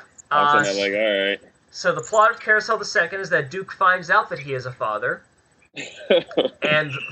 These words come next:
Speaker 2: tries to figure out what that means and meets his son, Robbie, and is just trying to learn how to be a good father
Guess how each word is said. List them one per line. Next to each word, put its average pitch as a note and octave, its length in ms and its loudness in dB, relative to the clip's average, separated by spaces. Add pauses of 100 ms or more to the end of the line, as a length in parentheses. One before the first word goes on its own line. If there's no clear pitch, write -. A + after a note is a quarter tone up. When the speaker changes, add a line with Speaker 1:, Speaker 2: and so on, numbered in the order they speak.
(420)
Speaker 2:
tries G3 560 2
to G3 120 -6
figure F#3 340 -2
out E3 160 2
what E3 200 -4
that D3+ 240 -2
means C3 720 -8 (320)
and D#3 240 -6
meets F#3+ 320 -10
his D#3+ 200 -10
son, A#3 480 2
Robbie, C#3+ 560 2 (300)
and E3 120 -2
is E3+ 100 -6
just F#3+ 260 -4
trying F#3 640 4
to F3 140 -8
learn D#3+ 260 -2
how D#3 160 0
to D#3 80 0
be D3+ 160 -8
a D3 60 -6
good C#3 260 -8
father D3 640 2